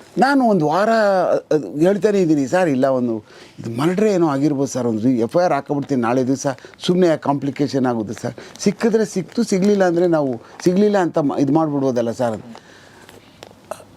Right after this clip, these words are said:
ಅಲ್ಲ, ನೀನ್ ಲಾಜಿಕಲ್ ಎಂಡ್‌ಗೆ ಬರ್ಲಿಲ್ವಲ್ಲ ನೀನು. ಏನಾದ್ರೂ ಈ ಥರದ್ದು ಆಗಿರ್ಬೋದು, ಮರ್ಡರ್ ರಿಜಿಸ್ಟರ್ ಮಾಡ್ಕೋಬೋದು, ತೊಂದ್ರೆ ಏನಿಲ್ಲ, ನಾನೇನ್ ಬೇಡ ಅಂತ ಹೇಳಲ್ಲ. but ಇದು ಯಾರ್ದು ಏನು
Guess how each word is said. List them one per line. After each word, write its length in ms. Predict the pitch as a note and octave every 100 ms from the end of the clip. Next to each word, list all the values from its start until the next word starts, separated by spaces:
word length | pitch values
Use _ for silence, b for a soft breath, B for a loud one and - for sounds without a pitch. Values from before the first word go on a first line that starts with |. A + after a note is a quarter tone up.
| - -
ಅಲ್ಲ, 140 | A3+ B3+
ನೀನ್ 220 | B3+ G#3
ಲಾಜಿಕಲ್ 460 | F3 G#3+ C4 C#4+ B3+
ಎಂಡ್‌ಗೆ 300 | G#3+ G3 B3
ಬರ್ಲಿಲ್ವಲ್ಲ 500 | A#3 A3 G#3 G3+ F3+
ನೀನು. 400 | D#3 C3 G#2+ E2 - - _ _ _ B B B B -
ಏನಾದ್ರೂ 460 | D3+ C4+ C#4 A#3
ಈ 60 | A3+
ಥರದ್ದು 300 | E3+ G#3+ E3+
ಆಗಿರ್ಬೋದು, 580 | F#3+ A3+ A3+ F3+ D3+ G3
ಮರ್ಡರ್ 520 | C#3+ G3 B3+ A3 G2+
ರಿಜಿಸ್ಟರ್ 380 | A#2+ F#3+ B3 C#4
ಮಾಡ್ಕೋಬೋದು, 420 | C#4 A#3 A#3+ D#3+
ತೊಂದ್ರೆ 340 | F#3 G3 A#3+
ಏನಿಲ್ಲ, 280 | A3+ G3+ F3
ನಾನೇನ್ 300 | D#3+ F#3+ G3
ಬೇಡ 160 | E3+ G3+
ಅಂತ 220 | G#3+ E3+
ಹೇಳಲ್ಲ. 280 | F3+ D3+ B2 D#3+ A#3+ - B B B B B B B _ - E3
but 200 | A3 A#3
ಇದು 140 | F#3
ಯಾರ್ದು 680 | E3 E3+ G3+ A#3+ A#3+ A3 B3+
ಏನು 540 | G3 A3 A#3+ A#3 -